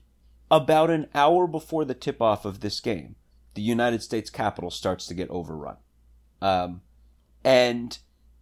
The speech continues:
we, I mean, we were talking, and there was a lot of discussion online of,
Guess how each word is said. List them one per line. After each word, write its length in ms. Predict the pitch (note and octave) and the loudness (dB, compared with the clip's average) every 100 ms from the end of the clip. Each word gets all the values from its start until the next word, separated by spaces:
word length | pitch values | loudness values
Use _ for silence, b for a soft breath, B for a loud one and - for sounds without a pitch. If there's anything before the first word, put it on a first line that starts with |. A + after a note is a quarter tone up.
| _ | _
we, 300 | - A#2+ B2 C#3+ | -10 -6 -2 2
I 40 | |
mean, 280 | D3+ C#3+ B2+ | 2 2 0
we 160 | A#2+ D#3+ | -2 -2
were 140 | A3 | -4
talking, 440 | - B2+ C3 C#3+ | -2 -2 -2 -4
and 80 | C3 | -2
there 80 | A#2+ | 0
was 140 | D3+ | -2
a 40 | D#3 | -2
lot 180 | C#3 A#2+ | -2 -2
of 80 | |
discussion 460 | - - A#2+ A#2+ C#3 | -8 -8 -8 -6 -2
online 680 | B2 A2 G#2 C3+ A#3 D#3 - _ | -2 -2 -2 -2 -4 -6 -10 _
of, 380 | A#2+ A#2 G#2+ | 0 0 -4